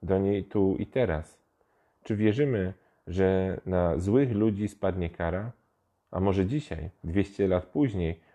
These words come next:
bardziej niż w sprawiedliwość pośmiertną, wierzymy w nadejście superbohatera, jakiegoś Batmana na przykład, który ukarze winnych? A może czasy superbohaterów i nadziei na sprawiedliwość w ogóle mijają?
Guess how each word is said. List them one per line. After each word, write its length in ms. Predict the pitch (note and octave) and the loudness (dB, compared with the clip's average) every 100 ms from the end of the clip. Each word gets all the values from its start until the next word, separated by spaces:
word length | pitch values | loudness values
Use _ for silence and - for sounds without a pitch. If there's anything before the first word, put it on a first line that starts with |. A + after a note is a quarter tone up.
| - | -2
bardziej 360 | F#2+ G#2 G#2 G#2 | 0 0 0 -2
niż 180 | G2 | -4
w 60 | - | -10
sprawiedliwość 680 | - F#2+ F#2 F#2 G2+ G#2 - | -4 0 0 0 0 -2 -4
pośmiertną, 720 | G2+ - G2+ F2 - F#2 G#2 A#2+ _ - | -8 -6 -4 -4 -4 -8 -8 -8 _ -8
wierzymy 400 | F#2 F#2+ G#2+ A2 | -2 0 2 2
w 60 | G#2+ | 2
nadejście 460 | G2 F#2 G2+ - G#2 | 0 2 0 -4 -8
superbohatera, 920 | G2 G#2 F#2+ G2 F#2+ - B2 D#2 E2+ - - | -6 -4 -2 0 -2 0 0 0 -4 -14 -12
jakiegoś 320 | D#2 - F2 | -8 -4 -2
Batmana 560 | E2 F#2 - G#2 A2 F2+ | 0 -2 -2 -2 0 0
na 120 | E2+ | -4
przykład, 340 | - E2+ G2+ - _ _ _ | -6 -6 -6 -6 _ _ _
który 380 | - F#2+ G2 G2+ _ _ _ _ _ _ _ _ - | -2 2 2 -2 _ _ _ _ _ _ _ _ -14
ukarze 440 | G2+ - F2+ F#2+ | -8 -2 2 2
winnych? 580 | G2+ A2 E2 D2 D2+ - _ _ _ _ _ _ _ _ _ _ _ - | 2 0 0 -4 -8 -14 _ _ _ _ _ _ _ _ _ _ _ -4
A 80 | G#2 | 2
może 240 | G#2 G#2+ | 4 4
czasy 300 | A2 A2 A#2 | 2 -2 -2
superbohaterów 960 | A2+ G2 G#2 F#2+ G#2 G2 G2 A2+ B2 A2+ | -4 0 2 4 2 2 2 2 0 -4
i 100 | G#2+ | -2
nadziei 380 | G2 F#2+ A2 | -2 0 0
na 120 | G#2+ G2+ | 0 -2
sprawiedliwość 720 | - F#2+ G2 F#2+ G2 G#2 A2 | -2 -2 0 0 0 -2 0
w 100 | G#2+ | 0
ogóle 260 | C#3+ G2 | 4 2
mijają? 500 | E2 D#2+ D#2+ D#2+ D#2 | 2 0 -2 -2 -4